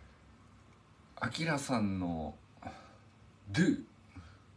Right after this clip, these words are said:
ドゥする話。あの、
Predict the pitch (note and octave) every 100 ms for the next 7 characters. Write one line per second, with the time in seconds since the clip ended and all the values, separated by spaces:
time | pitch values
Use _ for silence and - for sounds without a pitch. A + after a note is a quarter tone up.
0 | - - - - - - - - - -
1 | - A2 F#3 C#3+ - D2+ D2+ - - -
2 | - - - - - - - - - -
3 | - - - - - - - - - -
4 | - - -